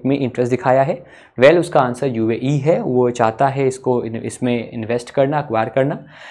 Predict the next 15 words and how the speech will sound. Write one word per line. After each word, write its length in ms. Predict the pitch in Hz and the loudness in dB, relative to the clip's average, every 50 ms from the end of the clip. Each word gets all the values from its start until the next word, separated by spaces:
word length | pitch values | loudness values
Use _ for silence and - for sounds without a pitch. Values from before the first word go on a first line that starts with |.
| - - - - | -20 -8 -2 -2
इसके 180 | 151 - 196 | 0 4 8
अलावा 180 | 190 185 185 185 | 8 8 8 8
दोस्तों 300 | 180 180 170 - 202 190 | 4 4 2 2 0 2
भी 60 | 190 | 2
हाल 220 | 156 156 143 139 | 6 6 6 6
ही 120 | 147 175 180 | 6 4 4
में 200 | 185 196 190 - - | 2 2 0 2 4
आईएमएफ़ 460 | 135 139 147 147 160 180 185 185 - | 6 6 6 4 4 2 0 0 2
को 120 | - 196 | 0 0
प्रपोजल 500 | 180 - 165 160 160 143 139 139 165 170 | 4 4 2 2 4 4 4 6 6 4
गया 260 | 165 165 160 156 151 | 6 6 6 6 6
था 260 | 151 156 190 190 190 - | 4 2 0 0 0 2
for 180 | 160 147 143 | 2 4 4
a 80 | 147 143 | 4 2
bailout, 480 | 123 117 123 120 120 127 139 180 220 | 4 4 4 4 4 4 2 0 -2